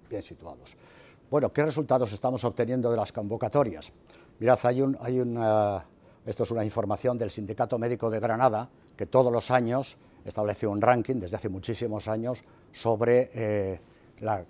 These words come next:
calificación de los diversos hospitales, número de plazas que se consiguen, cuándo se cubren, cómo se cubren, qué especialidades. O sea, es muy completo y la verdad es que da mucha información. Y bueno, pues, eh,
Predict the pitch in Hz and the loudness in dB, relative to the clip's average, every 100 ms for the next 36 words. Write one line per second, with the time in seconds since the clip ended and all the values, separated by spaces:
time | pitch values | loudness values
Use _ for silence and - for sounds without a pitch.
0 | - 101 90 104 92 127 117 117 113 101 | -8 -8 -6 -8 -4 0 2 2 -2 -4
1 | 107 104 101 110 101 - 104 123 117 113 | -4 -4 -4 -8 -8 -8 -2 2 2 2
2 | 117 104 104 98 113 107 101 98 95 95 | -4 -4 -2 -2 -2 -2 -6 -8 -10 -10
3 | 95 95 135 113 117 113 120 110 101 107 | -10 -4 -2 0 -2 -2 -2 0 -2 -6
4 | - 131 110 110 101 120 104 101 - 131 | -2 -2 -2 -6 -4 -4 -4 -6 -4 -4
5 | 113 107 120 110 117 - 113 113 123 135 | -2 -6 -6 -6 -4 -2 0 2 2 2
6 | - - - - - 107 117 139 143 117 | -4 -16 -20 -8 0 0 2 0 0 -2
7 | 95 113 104 92 92 98 - 101 107 107 | 0 -2 -2 -6 -4 -6 -6 -4 -4 -4
8 | - 95 101 90 - 82 - - - - | -8 -10 -10 -12 -12 -16 -18 -20 -20 -14
9 | 95 117 95 - 92 87 82 | -6 -4 -4 -10 -14 -14 -14